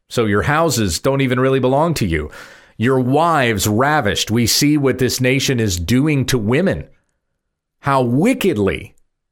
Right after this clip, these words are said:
feminism and the L G B T Q movement have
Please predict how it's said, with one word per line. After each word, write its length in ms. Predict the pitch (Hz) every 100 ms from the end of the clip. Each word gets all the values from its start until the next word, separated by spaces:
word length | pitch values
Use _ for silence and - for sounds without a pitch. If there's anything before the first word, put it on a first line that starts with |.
| _ _ _ _
feminism 760 | - - 226 214 151 113 117 -
and 160 | 151 143
the 140 | 151
L 220 | 160 190
G 180 | 135 175
B 160 | 156 156
T 180 | 165
Q 280 | 139 196 214
movement 480 | 165 127 101 110 101
have 460 | - 135 123 95